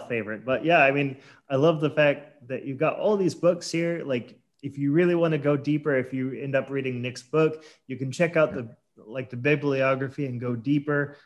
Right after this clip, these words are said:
Speaker 1: Uh, I've read some of the books on there. And, uh, so, yeah, I mean, so your book is a well-researched book, and, like, you don't include too much about yourself in there. So maybe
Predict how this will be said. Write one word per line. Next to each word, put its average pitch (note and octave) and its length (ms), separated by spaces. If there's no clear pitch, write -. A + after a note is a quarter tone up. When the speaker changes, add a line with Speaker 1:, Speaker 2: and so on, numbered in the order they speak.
Speaker 1:
Uh, A#2+ 380
I've B2 200
read D3 220
some D3 220
of C3+ 60
the C3+ 80
books C3+ 420
on C3+ 220
there. C3+ 400
And, A#2+ 500
uh, A2+ 320
so, B2+ 300
yeah, B2 260
I A#2 120
mean, A#2+ 160
so B2 340
your C3 180
book C#3+ 240
is A#2 120
a A#2 60
well-researched B2 880
book, A#2+ 240
and, D3 200
like, E3 280
you F3+ 100
don't A#3 260
include F#3+ 500
too - 200
much G3 240
about C#3 300
yourself D3+ 580
in B2 100
there. A2 160
So C#3 200
maybe F3+ 480